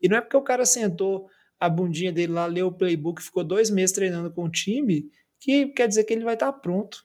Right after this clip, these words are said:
entendeu? Então, é um, é uma questão bem complicada e é, é simples assim. Ah, qual é a chance do Trey Lance chegar na semana um e ser o Q B, assim, que vai ter,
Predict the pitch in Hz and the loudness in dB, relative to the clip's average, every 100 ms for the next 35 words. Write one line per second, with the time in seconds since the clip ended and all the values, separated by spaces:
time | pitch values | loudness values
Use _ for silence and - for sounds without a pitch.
0 | _ - 160 208 160 - _ _ _ _ | _ -8 2 4 2 -2 _ _ _ _
1 | - 202 277 220 220 254 - 214 240 - | -2 0 0 0 -2 -2 0 0 0 0
2 | 233 240 233 240 254 277 285 185 202 170 | 0 0 -6 -8 -8 -10 -2 0 2 0
3 | 175 175 190 185 - 247 269 220 180 - | 0 -2 2 4 2 0 -2 2 2 0
4 | 160 180 196 170 233 226 - 190 208 196 | -2 -2 -2 0 2 2 0 0 -2 -2
5 | 202 196 170 190 196 180 185 180 185 185 | 0 0 0 -2 -4 -2 0 0 -2 -4
6 | 214 185 170 208 220 180 - 196 196 180 | -4 -2 -2 -4 -2 2 2 2 0 -2
7 | 156 185 165 190 190 185 185 185 208 | 0 2 2 0 -2 -2 -2 0 0